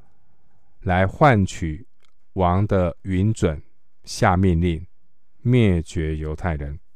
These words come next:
这位恶人哈曼非常懂得打如意算盘，因为那时候波斯攻打希腊，吃了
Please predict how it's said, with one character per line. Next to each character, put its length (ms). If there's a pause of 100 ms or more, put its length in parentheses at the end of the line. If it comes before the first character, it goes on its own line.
(2250)
这 160
位 160
恶 160
人 180
哈 200
曼 400 (480)
非 280
常 260
懂 220
得 140
打 280
如 220
意 140
算 260
盘， 460 (1200)
因 120
为 60
那 160
时 140
候 400 (120)
波 160
斯 440 (420)
攻 220
打 200
希 260
腊， 200
吃 340
了 300